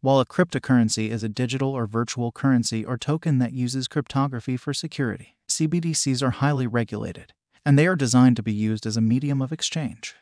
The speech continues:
Cryptocurrencies, on the other hand, are not backed by any government or institution, and they are often used as a store of value or a speculative asset.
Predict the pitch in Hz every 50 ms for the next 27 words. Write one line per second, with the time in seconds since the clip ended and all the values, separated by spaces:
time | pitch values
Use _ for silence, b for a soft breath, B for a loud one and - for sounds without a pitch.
0 | _ _ - - 165 160 - 175 165 - 139 135 127 120 117 - 107 - - -
1 | - - _ - 139 135 143 143 123 120 113 135 127 87 107 117 107 110 120 120
2 | - _ _ - 151 156 170 196 208 - - 139 135 135 - - - 120 110 107
3 | 113 117 117 110 - 113 110 113 107 104 107 104 - 117 113 113 113 113 - -
4 | 98 - - 110 104 - 123 113 117 _ _ - 147 127 123 120 123 127 127 147
5 | 143 139 - 135 120 113 113 117 120 110 - 117 113 117 - - - 131 131 143
6 | 139 123 117 110 120 120 143 165 160 151 147 143 120 113 110 - - - - 139
7 | 147 - 185 170 156 - 156 147 139 127 113 113 - - - _ _